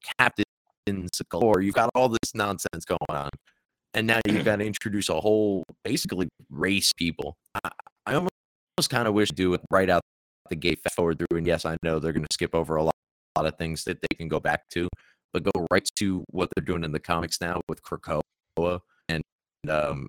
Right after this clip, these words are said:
Speaker 1: and the
Speaker 2: Mm.
Speaker 1: X-Men, and just kinda, here's all these X-Men, blah, blah, blah. They're popping up all over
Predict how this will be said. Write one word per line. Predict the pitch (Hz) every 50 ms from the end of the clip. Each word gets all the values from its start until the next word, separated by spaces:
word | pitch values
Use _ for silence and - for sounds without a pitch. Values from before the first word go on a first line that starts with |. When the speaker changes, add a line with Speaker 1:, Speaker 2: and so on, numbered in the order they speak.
| _ _
Speaker 1:
and | - 117 127 131 135 139
the | - -
Speaker 2:
Mm. |
Speaker 1:
X-Men, | 127 123 110 98 87 -
and | 60 65 80
just | 87 85 -
kinda, | 95 95 95 92 87 80 - _ _ _ _ _ _ _ _ _ _ _ - - - _ - - _ _ _ _ _ _ _ -
here's | 127 127 113 113
all | 123 104
these | 107 98 -
X-Men, | 107 101 101 98 95
blah, | 82 104 101 -
blah, | 101 87 101 98 90
blah. | - 95 90 87 -
They're | - 87 - -
popping | - 107 104 - 104 98
up | 92 -
all | 98 95 95
over | 92 - - 92